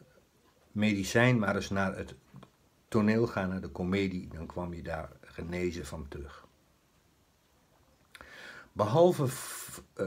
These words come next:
het vermaak was het dus ook belangrijk dat het werk een moraal of wijze les bevatte, als, al mocht die er ook weer niet te dik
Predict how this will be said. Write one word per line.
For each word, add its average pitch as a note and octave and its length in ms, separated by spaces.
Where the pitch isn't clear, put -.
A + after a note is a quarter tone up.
het G2+ 220
vermaak A#2+ 460
was G2 180
het - 80
dus A#2 200
ook G#2+ 200
belangrijk F#2+ 640
dat F2+ 160
het D#2+ 160
werk F2 440
een F#2+ 200
moraal F#2+ 800
of G2 420
wijze G2+ 500
les G#2+ 380
bevatte, F#2+ 600
als, G2 720
al F#2+ 380
mocht G#2 340
die F#2+ 160
er - 160
ook A2+ 180
weer A2 160
niet G2 360
te G2 200
dik A#2 320